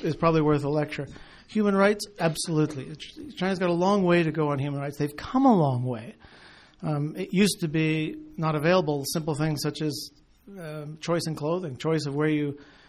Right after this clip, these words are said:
of your job, uh, ability to get a passport and travel abroad. Um, these are all newly acquired freedoms that the Chinese have over the last thirty years, but they got a long way to go as well.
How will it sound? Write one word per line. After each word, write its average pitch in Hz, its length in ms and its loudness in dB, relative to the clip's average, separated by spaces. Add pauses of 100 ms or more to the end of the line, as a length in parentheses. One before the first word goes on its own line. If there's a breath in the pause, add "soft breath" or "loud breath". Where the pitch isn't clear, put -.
(160 loud breath)
of 143 260 -6
your 147 200 0
job, 151 500 0 (120)
uh, 135 180 -8
ability 160 380 2
to 139 80 -4
get 151 140 -2
a 151 40 -2
passport 165 500 -2
and 139 100 -4
travel 151 320 0
abroad. 147 460 0 (580 loud breath)
Um, 143 480 -4
these 160 180 4
are 165 100 2
all 160 280 4
newly 151 720 4 (140)
acquired 147 640 0
freedoms 156 480 0
that 139 80 -10
the 151 80 -8
Chinese 143 380 -2
have 143 260 0
over 139 120 -2
the 139 60 -2
last 139 220 -6
thirty 147 180 -2
years, 147 200 0
but - 100 -6
they 240 80 0
got 262 100 0
a 247 40 2
long 202 200 4
way 156 140 2
to 147 60 0
go 139 180 -2
as 131 120 -8
well. 147 260 -10